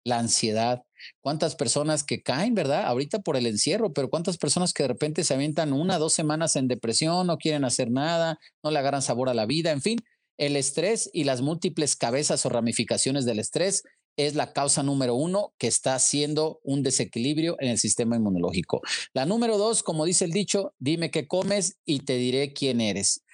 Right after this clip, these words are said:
Hoy la alimentación, y no solamente como vemos esa deliciosa hamburguesa con sus papas fritas, no me refiero, fíjese bien,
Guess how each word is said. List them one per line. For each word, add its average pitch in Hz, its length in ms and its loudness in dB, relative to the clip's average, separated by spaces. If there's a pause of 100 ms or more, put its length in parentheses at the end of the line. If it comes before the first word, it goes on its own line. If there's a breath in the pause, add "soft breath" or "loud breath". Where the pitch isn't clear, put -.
(320 loud breath)
Hoy 185 200 0
la 196 80 0
alimentación, 170 840 -2 (220)
y 127 140 0
no 147 120 0
solamente 156 800 -2
como 120 180 -2
vemos 135 240 0
esa 143 380 0
deliciosa 123 640 0
hamburguesa 120 520 0
con 104 160 -2
sus - 220 2
papas 120 360 -2
fritas, 131 400 -2 (360 loud breath)
no 151 160 0
me 196 120 2
refiero, 156 440 0
fíjese 160 340 0
bien, 143 300 -2